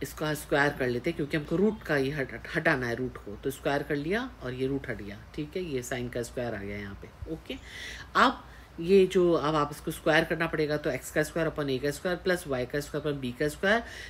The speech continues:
cos का square del minus two एक्स वाई upon a b cos del, Correct, is equal to ये पुट कर दिया। अब क्या होगा, अब देखो बच्चों, ये जो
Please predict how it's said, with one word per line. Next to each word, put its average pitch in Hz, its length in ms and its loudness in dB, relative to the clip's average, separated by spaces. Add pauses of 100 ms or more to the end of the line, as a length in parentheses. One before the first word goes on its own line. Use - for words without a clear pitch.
(260)
cos 226 280 10
का 214 160 8
square 143 440 2
del 165 400 6 (420)
minus 214 480 6
two 165 440 2 (160)
एक्स - 240 -2
वाई 135 240 4
upon 131 260 0
a 127 200 0
b 147 60 -2
cos 120 500 -4
del, 120 200 0 (540)
Correct, 233 480 4
is 190 100 4
equal 185 380 4
to 180 160 -2
ये 139 100 0
पुट - 220 -8
कर - 120 -10
दिया। 104 280 -10 (520)
अब 220 240 2
क्या 220 100 6
होगा, 208 460 2 (500)
अब 185 140 -4
देखो 196 240 8
बच्चों, 190 240 4
ये 202 180 4
जो 196 180 4